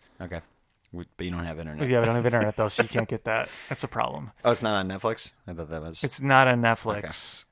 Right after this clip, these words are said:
Speaker 1: I'll
Speaker 2: Um,
Speaker 1: find it.
Speaker 2: Yeah, you'll find it. It's, it's pretty easy to get. Um, I watched that dubbed. It was fine.
Speaker 1: Which we, by the way, I don't know if we mentioned the
Speaker 2: We
Speaker 1: movie.
Speaker 2: didn't. We watched this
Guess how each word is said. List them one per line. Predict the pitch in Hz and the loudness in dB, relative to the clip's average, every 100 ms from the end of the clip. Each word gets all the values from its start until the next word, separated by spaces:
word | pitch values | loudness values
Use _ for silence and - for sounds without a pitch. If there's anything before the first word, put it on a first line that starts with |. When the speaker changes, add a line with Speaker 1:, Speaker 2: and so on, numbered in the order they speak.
| _ _ _ | _ _ _
Speaker 1:
I'll | - 107 104 104 | -4 0 0 0
Speaker 2:
Um, | |
Speaker 1:
find | 101 82 | -2 -6
it. | - _ _ _ _ _ _ _ _ _ | -10 _ _ _ _ _ _ _ _ _
Speaker 2:
Yeah, | - 165 | 6 6
you'll | 165 190 | 6 4
find | 113 107 | 4 2
it. | 135 | 0
It's, | 127 151 | 0 0
it's | 139 - _ | -4 -6 _
pretty | - 123 | 0 0
easy | 107 | -2
to | 110 | -6
get. | 110 117 - _ - | -6 -8 -8 _ -8
Um, | 117 120 123 123 - | -6 -6 -8 -14 4
I | 151 | 8
watched | 156 131 - | 10 8 4
that | 107 | -2
dubbed. | - 107 104 - | -2 -6 -6 -12
It | 135 | -6
was | 117 | -6
fine. | - 110 110 - - - - - - - - | -4 -6 -8 -12 -20 -20 -20 -20 -20 -20 -6
Speaker 1:
Which | 117 - 110 | -2 -2 0
we, | 123 127 | 2 2
by | 117 107 101 | 2 2 2
the | 95 | 0
way, | 92 | 0
I | 92 | 0
don't | 90 | 0
know | 90 | -2
if | - | -2
we | 92 | -4
mentioned | 87 87 - 85 85 87 - | -2 -4 -4 -4 -4 -4 -4
the | |
Speaker 2:
We | 85 | 0
Speaker 1:
movie. | 160 135 | 0 2
Speaker 2:
didn't. | 113 82 - - - - | -2 -2 -6 -8 -14 -4
We | 131 | 0
watched | 147 165 - - | 8 6 6 -2
this | 135 131 - | 0 0 -2